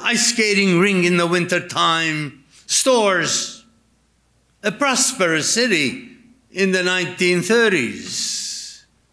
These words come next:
The world is a beautiful place for Irving Roth, with love and understanding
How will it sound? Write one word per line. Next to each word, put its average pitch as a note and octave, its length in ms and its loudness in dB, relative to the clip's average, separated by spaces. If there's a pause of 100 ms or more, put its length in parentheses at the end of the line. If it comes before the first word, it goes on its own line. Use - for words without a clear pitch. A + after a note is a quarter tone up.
(800)
The F3 140 0
world A3+ 380 4
is E3 140 0
a G3 80 2
beautiful F#3+ 560 2
place A#3+ 360 0
for D#3+ 220 0
Irving D3 400 0
Roth, F#3+ 480 2 (1300)
with E3 160 -2
love G3 320 0
and G3+ 120 2
understanding G3 1080 0